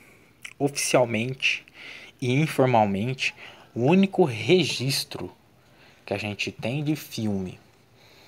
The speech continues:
mais antigo foi a tentativa, na verdade, de registro, de pedido de patente que foi negado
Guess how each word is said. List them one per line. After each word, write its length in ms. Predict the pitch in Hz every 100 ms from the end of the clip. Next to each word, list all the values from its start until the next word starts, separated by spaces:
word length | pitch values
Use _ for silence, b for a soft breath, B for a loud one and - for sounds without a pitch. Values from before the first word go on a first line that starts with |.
| B B B B _ _ _ _ _ _ _ _ _ _ _ _ -
mais 400 | 120 139 180 135
antigo 640 | 113 - 127 139 113 101 - _ _ _ _ - - _ b b b b _
foi 260 | - - 120
a 40 |
tentativa, 1300 | 120 - 123 240 277 - 180 - - 123 123 139 139 139
na 100 | 101
verdade, 600 | 101 98 92 95 98 127
de 280 | 120 123 180
registro, 720 | 190 135 104 95 104 - - -
de 120 | 113
pedido 500 | - 101 95 135 160
de 100 | 120
patente 560 | - 98 - 98 101 -
que 100 | 104
foi 200 | - 104
negado 580 | 156 143 92 95 123